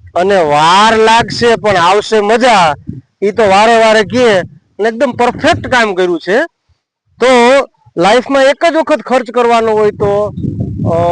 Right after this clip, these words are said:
એના માટે વ્યક્તિની પસંદગી યોગ્ય કરવી જોઈએ અને એના દ્વારા ખૂબ સુચારુ રૂપે સારું કામ થઈ રહ્યું છે. આ તકે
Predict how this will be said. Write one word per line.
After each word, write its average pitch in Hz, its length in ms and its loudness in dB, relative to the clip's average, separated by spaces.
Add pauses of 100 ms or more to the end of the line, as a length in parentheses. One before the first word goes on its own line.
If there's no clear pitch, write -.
(1040)
એના 214 180 0
માટે 214 340 -2
વ્યક્તિની 190 680 -4
પસંદગી 240 540 -2
યોગ્ય 220 300 0
કરવી 220 300 0
જોઈએ 165 320 0 (380)
અને 185 160 -4
એના 214 160 0
દ્વારા 208 340 0
ખૂબ 196 280 -6
સુચારુ 208 480 -2
રૂપે 196 220 -4
સારું 180 280 -2
કામ 180 220 -2
થઈ 175 100 -2
રહ્યું 202 200 0
છે. 151 160 -6 (360)
આ 156 100 2
તકે 196 500 -2